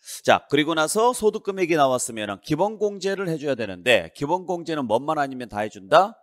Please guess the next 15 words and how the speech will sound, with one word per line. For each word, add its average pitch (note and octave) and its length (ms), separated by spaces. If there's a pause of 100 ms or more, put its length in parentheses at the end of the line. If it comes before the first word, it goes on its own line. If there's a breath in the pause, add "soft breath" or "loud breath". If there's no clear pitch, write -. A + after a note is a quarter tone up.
(480)
미등기만 D3 580
아니면 C3 280
다 G#2 120
해준다 A#2 320
그랬어요. G#2+ 680 (300 soft breath)
그래서 B2+ 240
기본 D#3 380
공제까지 E3+ 580
해서 F#3 420
과세 B2 360
표준이 C3+ 280
나오면 A2 380
여기에다가 G#2+ 460
뭘 A#2 180
곱해라? G2 500